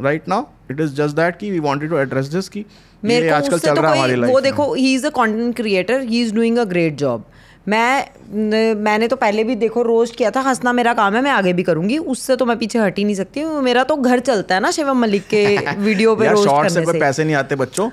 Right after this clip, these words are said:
Speaker 2: मतलब जो
Speaker 1: पहले
Speaker 2: भी
Speaker 1: ये,
Speaker 2: है,
Speaker 1: हाँ।
Speaker 2: मैं आपको, आपकी बातों का मजाक कर रही हूँ, but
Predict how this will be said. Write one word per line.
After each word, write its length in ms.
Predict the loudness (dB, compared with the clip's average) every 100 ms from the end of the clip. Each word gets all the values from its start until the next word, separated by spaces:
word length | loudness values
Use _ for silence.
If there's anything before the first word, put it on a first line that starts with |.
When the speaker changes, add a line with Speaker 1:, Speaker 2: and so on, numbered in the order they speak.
| -4
Speaker 2:
मतलब 240 | 0 2 2
जो 80 | 2
Speaker 1:
पहले 140 | 4
Speaker 2:
भी 60 | 4
Speaker 1:
ये, 100 | 4
Speaker 2:
है, 240 | 2 2
Speaker 1:
हाँ। 80 | -2
Speaker 2:
मैं 240 | 0 2
आपको, 260 | 2 2 0
आपकी 540 | 0 2 0 0 0
बातों 320 | 2 2 2
का 100 | 0
मजाक 440 | 0 2 2 2 0
कर 120 | -2
रही 140 | 0
हूँ, 180 | -2 0
but 100 | -2